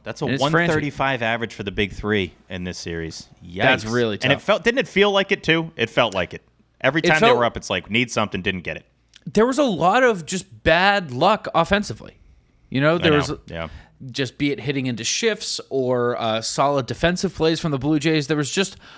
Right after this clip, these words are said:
Speaker 2: over and over again, um, like, moments of, "Oh, uh,"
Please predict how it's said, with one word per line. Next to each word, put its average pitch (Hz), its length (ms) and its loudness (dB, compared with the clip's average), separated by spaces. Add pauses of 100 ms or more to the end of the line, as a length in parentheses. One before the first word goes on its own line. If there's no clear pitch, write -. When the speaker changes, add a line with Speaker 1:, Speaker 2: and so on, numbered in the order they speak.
(280)
Speaker 2:
over 156 360 2
and 139 100 2
over 135 280 2
again, 117 680 0 (480)
um, 98 540 -4 (1040)
like, 127 200 -8
moments 123 640 0
of, 113 460 -2 (260)
"Oh, 175 540 6 (760)
uh," 104 600 -2